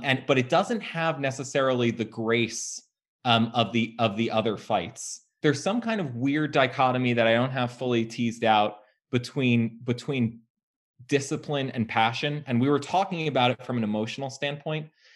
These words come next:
but there, there's an implication that because Jade Fox is so full of hate and rage, that's what accounts for her lack of discipline. And the fact that she can learn certain things,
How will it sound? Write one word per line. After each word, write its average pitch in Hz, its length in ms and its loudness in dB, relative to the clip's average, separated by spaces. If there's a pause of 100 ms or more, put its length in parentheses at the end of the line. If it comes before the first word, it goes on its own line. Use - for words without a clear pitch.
(140)
but 131 320 2
there, 143 260 2
there's 147 220 4
an 147 100 -4
implication 165 680 -4
that 123 180 -2
because 139 500 -2
Jade 131 300 -2
Fox 127 340 0
is 123 160 -4
so 120 140 2
full 131 300 -4
of 113 100 -2
hate 123 260 0
and 107 160 -4
rage, 107 540 -2 (220)
that's 143 280 2
what 147 120 2
accounts 127 340 -2
for 123 100 -4
her 117 160 -2
lack 107 240 2
of 98 120 -6
discipline. 104 580 -6
And 113 120 0
the 113 60 0
fact 127 240 2
that 123 140 -2
she 135 100 -6
can 127 240 -2
learn 147 240 2
certain 147 380 -2
things, 123 800 -2